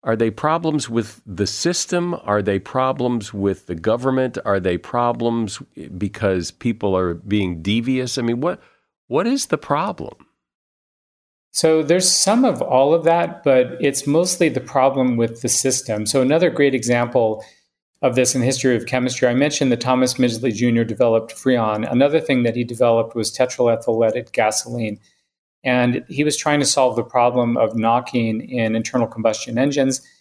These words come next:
Speaker 2: and discovered that if he added tetraethyl lead to gasoline, marketed as ethyl gasoline, that it greatly increased the performance of cars. Well, in the development of that gasoline,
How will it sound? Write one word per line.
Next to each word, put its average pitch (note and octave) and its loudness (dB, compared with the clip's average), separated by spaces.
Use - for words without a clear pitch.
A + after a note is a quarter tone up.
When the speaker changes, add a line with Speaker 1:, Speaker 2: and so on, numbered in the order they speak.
Speaker 2:
and B2 0
discovered B2+ 0
that A2+ 2
if A2 -2
he - -6
added A#2+ 2
tetraethyl A#2 2
lead A#2+ 2
to A#2 0
gasoline, A2+ -2
marketed A#2 0
as G#2+ -6
ethyl B2 0
gasoline, A#2 0
that B2 2
it C3+ -2
greatly C3+ 4
increased A#2+ 0
the B2 -4
performance A2+ -2
of A2+ -4
cars. - 0
Well, C3 2
in D3+ 2
the E3+ 4
development B2+ 2
of A2+ 0
that A#2 0
gasoline, A2 0